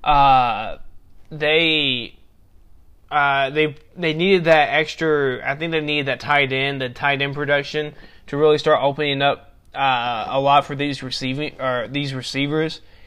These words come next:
And Chase Claypool helps out a lot. He's been absolutely phenomenal,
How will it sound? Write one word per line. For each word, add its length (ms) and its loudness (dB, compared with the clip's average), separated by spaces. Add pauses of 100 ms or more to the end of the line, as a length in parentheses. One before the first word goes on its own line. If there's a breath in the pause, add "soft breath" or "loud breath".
(220 soft breath)
And 280 0
Chase 240 2
Claypool 480 -2
helps 280 0
out 180 2
a 20 -2
lot. 280 2
He's 200 -2
been 160 -2
absolutely 640 -2
phenomenal, 720 -8